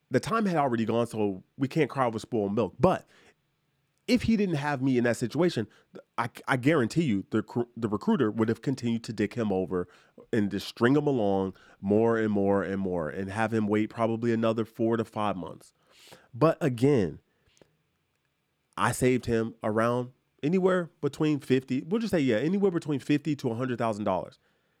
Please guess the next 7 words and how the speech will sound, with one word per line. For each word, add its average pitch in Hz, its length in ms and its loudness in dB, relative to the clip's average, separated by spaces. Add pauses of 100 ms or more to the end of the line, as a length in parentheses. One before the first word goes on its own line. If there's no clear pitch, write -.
(120)
of 139 200 0
retirement 135 540 0
money. 82 340 -10 (3000)
That's 196 180 -4
a 254 60 2
lot, 202 400 -2
guys. 101 360 -4